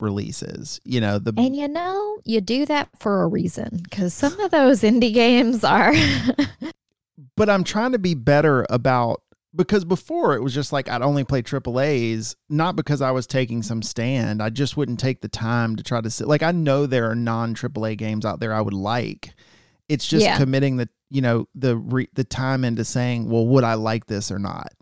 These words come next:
Speaker 1: You know what I mean? And, or, or would I dig in? And I also don't play on P C, which Lopez makes fun of me about relentlessly. Um,
Speaker 2: I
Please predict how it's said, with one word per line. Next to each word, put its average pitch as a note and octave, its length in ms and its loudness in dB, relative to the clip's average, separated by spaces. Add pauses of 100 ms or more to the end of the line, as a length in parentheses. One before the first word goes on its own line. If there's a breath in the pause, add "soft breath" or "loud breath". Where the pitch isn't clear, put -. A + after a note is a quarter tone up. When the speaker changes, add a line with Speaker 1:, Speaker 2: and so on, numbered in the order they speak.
(240)
Speaker 1:
You B2+ 120 0
know B2+ 100 2
what A#2+ 60 2
I A#2 40 2
mean? A#2 300 0
And, G#2+ 200 -2
or, A2+ 320 2 (580 soft breath)
or C#3 120 6
would C#3 100 6
I B2+ 80 4
dig A#2+ 260 0
in? A2+ 300 -2
And D3 300 0 (840)
I D#3+ 60 2
also F3+ 240 6
don't C#3+ 200 2
play C3 160 2
on A#2+ 140 2
P A#2 180 -2
C, A#2 480 -2
which A2+ 360 -4 (220)
Lopez A#2+ 440 2 (320)
makes A#2+ 280 -8
fun A#2 180 -2
of A2+ 80 -2
me A2 160 -4
about A2 380 -6 (340)
relentlessly. A2+ 800 -2 (680)
Um, B2+ 340 0
Speaker 2:
I G#3 960 2